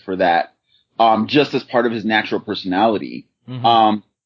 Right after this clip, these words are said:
Speaker 1: it, you know, it sucks that once his powers turn on, he's no longer Channing Tatum. So, so I don't know, uh, how that would work. And then finally, I was like, "What if it's not a superhero? What if it's a villain? What,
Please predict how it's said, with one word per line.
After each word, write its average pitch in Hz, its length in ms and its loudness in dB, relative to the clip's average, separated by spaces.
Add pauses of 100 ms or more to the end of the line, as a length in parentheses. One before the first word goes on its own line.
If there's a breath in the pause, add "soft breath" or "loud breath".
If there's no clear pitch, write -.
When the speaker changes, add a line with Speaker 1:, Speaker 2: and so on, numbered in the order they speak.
(220)
Speaker 1:
it, 127 220 0
you 143 120 6
know, 127 120 4
it 120 120 0
sucks 147 320 0
that 127 260 2
once 127 280 0
his 120 120 -6
powers 123 500 0
turn 117 260 -4
on, 107 260 2
he's 101 320 -6
no 107 140 0
longer 101 280 0
Channing 95 320 -2
Tatum. 98 460 2
So, 90 400 -2
so 87 360 -2
I 101 120 4
don't 104 140 0
know, 95 340 2 (420)
uh, 98 200 4
how 101 140 -2
that 104 160 4
would 95 120 -2
work. 85 380 -6
And 135 100 2
then 170 140 0
finally, 190 460 0
I 127 100 4
was 139 240 0
like, 139 240 2
"What 151 180 0
if 320 140 -4
it's 151 260 -8
not 220 160 -2
a 233 60 0
superhero? 170 520 0
What 113 120 2
if 165 80 -2
it's 196 140 -4
a 175 100 0
villain? 110 600 0
What, 147 280 2